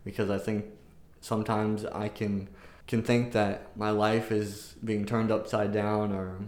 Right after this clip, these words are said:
you know, everything wrong is happening to me, but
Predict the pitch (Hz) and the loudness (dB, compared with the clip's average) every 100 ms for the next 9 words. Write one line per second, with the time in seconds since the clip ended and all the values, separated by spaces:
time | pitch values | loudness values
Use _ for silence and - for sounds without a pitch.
0 | - - - - 98 104 107 104 107 101 | -10 -18 -20 -10 -4 -2 0 0 0 0
1 | 98 101 98 98 101 104 - 95 95 98 | 0 -2 -2 -4 -4 -4 -6 -8 -6 -6
2 | 98 95 98 - - - 101 95 - | -4 -4 -8 -12 -18 -8 -6 -6 -10